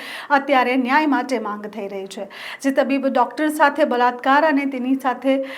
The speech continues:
જે ઘટના ઘટી છે, તેનાથી ભારત આખું આક્રોશમાં છે. ગઈકાલે પણ જે બે બાળકીઓ સાથે બનાવ બન્યો, તેનાથી ભારત આક્રોશમાં છે.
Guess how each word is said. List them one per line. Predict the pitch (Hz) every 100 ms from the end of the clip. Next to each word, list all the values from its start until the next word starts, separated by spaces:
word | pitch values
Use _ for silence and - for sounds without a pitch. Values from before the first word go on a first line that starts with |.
| - -
જે | 277
ઘટના | 277 262 285
ઘટી | 302 285 294
છે, | 285 311
તેનાથી | 254 240 262 302
ભારત | 302 247 247 294
આખું | 269 269 277
આક્રોશમાં | 226 233 226 226 269 269
છે. | 269 294 - - - -
ગઈકાલે | 233 262 269 330 381
પણ | 320 262
જે | 254 254
બે | 240
બાળકીઓ | 233 233 254 311 320
સાથે | 320 285 285
બનાવ | 269 226 233 226
બન્યો, | 226 262
તેનાથી | 302 247 269 302 262
ભારત | 220 214 208
આક્રોશમાં | 190 - 202 208 - 202 -
છે. | -